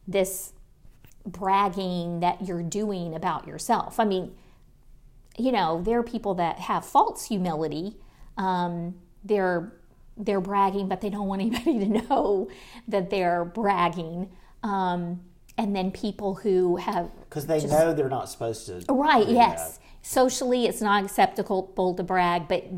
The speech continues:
Speaker 1: that
Speaker 2: In their mind.
Speaker 1: Yeah. But there
Speaker 2: Yeah.
Speaker 1: are people that are, like, so far gone that it doesn't even matter that people may know what I'm doing.
Speaker 2: This
Speaker 1: I,
Speaker 2: is,
Speaker 1: I'm
Speaker 2: this is something, too, that, you know, when you're around people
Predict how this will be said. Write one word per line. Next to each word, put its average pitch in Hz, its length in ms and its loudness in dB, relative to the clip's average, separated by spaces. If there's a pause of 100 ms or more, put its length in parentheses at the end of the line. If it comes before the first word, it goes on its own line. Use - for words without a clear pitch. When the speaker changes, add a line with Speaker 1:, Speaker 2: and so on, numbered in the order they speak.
Speaker 1:
that - 300 2 (120)
Speaker 2:
In - 120 -8
their 98 160 -6
mind. 104 220 -2
Speaker 1:
Yeah. - 280 -4 (320)
But 208 140 0
there 214 140 4
Speaker 2:
Yeah. 190 60 4
Speaker 1:
are 196 40 2
people 208 420 0
that 175 360 4
are, 190 160 2
like, 170 240 0
so 202 260 0
far 196 240 0
gone 185 380 0
that 156 240 -2 (460)
it 226 140 2
doesn't 226 280 2
even 180 260 -2
matter 170 420 -4
that 165 200 -4
people 165 560 -4 (880)
may 190 300 0
know 175 360 0
what 180 200 -2
I'm 165 160 -4
doing. 165 500 -4 (160)
Speaker 2:
This 165 220 -4
Speaker 1:
I, 190 80 0
Speaker 2:
is, - 60 -2
Speaker 1:
I'm 87 120 -4
Speaker 2:
this 139 160 -10
is 143 60 -10
something, 98 600 -10 (220)
too, 87 280 -10
that, 92 160 -12 (520)
you 113 60 -10
know, 127 80 -4
when 127 120 -6
you're 117 120 -6
around 117 240 -8
people 98 600 -8